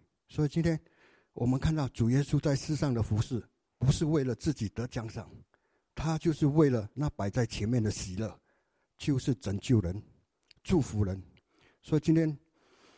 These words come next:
求神帮助我们，在服侍神的时候，要有仆人的这个服侍的心态，效法主耶稣，就是去祝福别人，去帮助别人，而这些就是我们应该尽的本分，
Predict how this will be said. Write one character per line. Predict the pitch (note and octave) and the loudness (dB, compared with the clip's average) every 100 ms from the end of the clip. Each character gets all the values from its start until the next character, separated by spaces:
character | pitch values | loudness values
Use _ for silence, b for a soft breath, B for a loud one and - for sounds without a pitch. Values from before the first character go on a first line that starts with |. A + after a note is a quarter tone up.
| b | b
求 | - D3+ | 0 0
神 | D#3 | 0
帮 | D3 E3 | -2 -4
助 | E3 | -2
我 | C3 | -2
们， | A2 A#2+ - - | -2 -6 -12 -8
在 | E3 | -4
服 | C#3+ C3 | -2 0
侍 | A#2+ D3+ | 0 0
神 | - C3 | 0 -2
的 | C3 | -2
时 | B2 | 0
候， | C3+ G2+ - _ b b b _ | -2 -2 -8 _ b b b _
要 | D#3 B2 | -2 0
有 | G2 | -2
仆 | - - G2+ F#2+ | -2 -2 0 0
人 | G#2+ | -2
的 | A#2+ F#2+ - _ | -4 -6 -10 _
这 | - | -8
个 | B2 | -6
服 | G#2 G2+ C3 | -6 -2 -2
侍 | A#2 C3+ | 0 -4
的 | A2 | -6
心 | - A#2+ | -6 -6
态， | A#2+ A#2+ E2+ - _ _ _ _ _ _ | -4 -6 -8 -14 _ _ _ _ _ _
效 | - D#3+ | -4 0
法 | A#2 A2 | 0 -2
主 | - G#2 | -2 -2
耶 | G#2+ A#2 | 0 -2
稣， | - C3 | -2 -2
就 | C#3 | -2
是 | B2+ B2 - _ _ _ _ _ - | -2 -4 -8 _ _ _ _ _ -14
去 | - | -2
祝 | - | 4
福 | E3+ A#2 - | 4 2 -4
别 | A2 | -6
人， | G#2+ G#2+ - _ - _ _ _ _ _ _ _ _ _ _ - | -6 -12 -20 _ -20 _ _ _ _ _ _ _ _ _ _ -6
去 | - | 0
帮 | F3 D3+ | 2 2
助 | D#3+ | 0
别 | D3+ A#2 G#2+ | -2 -2 -6
人， | G#2+ A2 - - _ _ _ _ _ | -10 -16 -20 -20 _ _ _ _ _
而 | B2 C3+ | -6 -6
这 | - D3 | -6 -4
些 | C#3+ C3+ B2+ _ _ _ | -2 -2 -6 _ _ _
就 | - C#3+ | 0 0
是 | - C3+ - _ | 0 -6 -8 _
我 | G#2 | -6
们 | G#2 A#2+ | -4 -4
应 | C#3 C#3+ | -4 -2
该 | C#3+ | -4
尽 | C#3+ - B2 | -6 -6 -6
的 | F#2+ | -6
本 | - E2 | -8 -10
分， | D2+ B2 | -8 -8